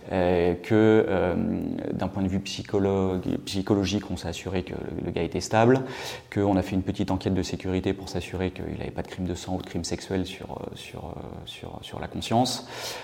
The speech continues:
Euh, voilà, une fois qu'on l'a jugé apte à servir à la Légion étrangère, le légionnaire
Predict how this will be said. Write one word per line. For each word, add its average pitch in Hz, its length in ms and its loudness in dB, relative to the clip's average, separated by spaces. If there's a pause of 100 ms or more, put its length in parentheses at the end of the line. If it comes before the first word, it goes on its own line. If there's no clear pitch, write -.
(180)
Euh, 87 260 0 (380)
voilà, - 220 2
une 98 80 0
fois - 140 2
qu'on 110 100 2
l'a 101 80 6
jugé 104 280 6
apte 107 200 4
à 95 40 0
servir 95 300 2
à 92 40 2
la 90 60 2
Légion 90 240 -2
étrangère, 92 480 -4 (420)
le 104 120 0
légionnaire 92 480 2